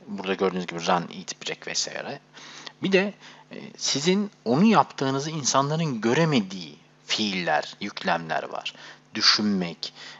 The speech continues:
e, işte bir şeyi bilmek, dilemek gibi. Bunlara mental verb'ler deniyor. Ve de var olma verb'leri var gruplandırdığımız zaman. İşte "I am something", işte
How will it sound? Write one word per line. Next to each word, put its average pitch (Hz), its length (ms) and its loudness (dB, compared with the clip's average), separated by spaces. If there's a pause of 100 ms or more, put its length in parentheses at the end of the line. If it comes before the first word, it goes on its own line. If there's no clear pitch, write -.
(120)
e, 65 200 -14
işte 95 440 -6
bir 107 40 -4
şeyi 110 340 0
bilmek, 101 540 0
dilemek 104 540 2
gibi. - 300 -10
Bunlara 123 300 4
mental 123 560 8
verb'ler - 500 -4
deniyor. - 340 -14 (720)
Ve 202 280 6
de 185 120 4 (160)
var 139 260 12
olma 147 500 8 (120)
verb'leri 139 600 -6
var 120 260 -6 (100)
gruplandırdığımız 170 800 -6
zaman. - 220 -10
İşte - 300 -6 (100)
"I 120 180 8
am 117 160 6 (760)
something", 92 520 2
işte - 200 -8